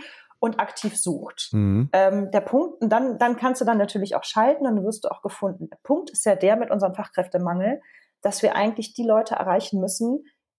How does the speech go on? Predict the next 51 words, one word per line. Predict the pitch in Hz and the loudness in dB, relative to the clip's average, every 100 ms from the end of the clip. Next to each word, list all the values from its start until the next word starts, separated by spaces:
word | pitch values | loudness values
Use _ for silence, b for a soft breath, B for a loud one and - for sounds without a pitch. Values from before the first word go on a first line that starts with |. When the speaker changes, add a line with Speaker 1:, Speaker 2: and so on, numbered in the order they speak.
| - | 0
Speaker 1:
äh, | 208 | 2
die | 196 | 4
noch | 220 214 | 2 4
gar | 190 226 | 2 2
nicht | 247 | 0
darüber | 240 202 | 2 2
nachdenken, | 202 277 - - 175 170 175 180 - _ | 4 2 0 -2 -4 -4 -10 -12 -16 _
äh, | - 185 180 | 2 2 0
aktiv | 202 208 - 302 277 | -4 -6 -2 0 2
nachdenken, | 185 185 190 185 | 0 0 -2 -4
in | 185 | -4
die | 190 190 | -2 -2
Hotellerie | 190 190 190 190 | -2 -2 -2 -4
zu | - | -2
wechseln | 180 185 202 | -2 -2 -2
oder | 214 208 | 0 2
ihren | 202 220 | 2 2
Job | 208 226 | 2 0
zu | - 170 | -2 -2
wechseln. | 151 - - - B B B B | -2 -6 -10 -10 B B B B
Ähm, | - 196 196 190 190 | 0 2 0 -2 0
weil | 202 | 2
wir | 202 | 2
ja | 208 202 196 - | 2 2 0 -2
abgraben | 233 - - 185 190 196 196 | -4 -4 -2 2 2 2 -2
müssen, | 220 - 247 262 285 - | -2 -2 -2 -2 -4 -2
dadurch, | 196 202 214 | 2 2 0
dass | 202 202 - | -4 -6 0
wir | 214 | 2
ja | 208 190 180 | 4 2 4
sagen, | 175 208 226 | 4 4 2
und | 190 | -2
es | 185 | -4
ist | 180 | -4
tatsächlich | 208 196 208 214 214 | -4 -2 -4 -4 -2
so, | 220 240 247 B - | 2 2 0 B -2
dass | 202 208 | -2 2
wir | 208 | 0
momentan | 196 190 185 185 180 214 | 2 0 0 0 0 -2
zu | - 196 | -4 -4
wenig | 208 202 | -2 -2
Mitarbeiter | 196 202 208 202 202 208 | -2 2 2 4 2 2
haben, | 190 202 196 | 2 2 0
um | - 202 202 - | -4 -4 -6 -4
unsere | 196 202 196 190 190 | -2 -2 2 4 4
Hotellerie, | 196 196 185 196 208 | 2 -4 -4 -2 0
Gastronomie | 185 185 - 196 196 190 | 0 -2 -4 -2 0 0
wirklich | 185 185 | -2 -6
vollumfänglich | - 190 180 180 196 185 185 | 0 0 0 0 -2 -2 0
wieder | 190 | 4
hochzufahren. | 202 277 - - - 143 | 4 2 -2 -14 -6 -4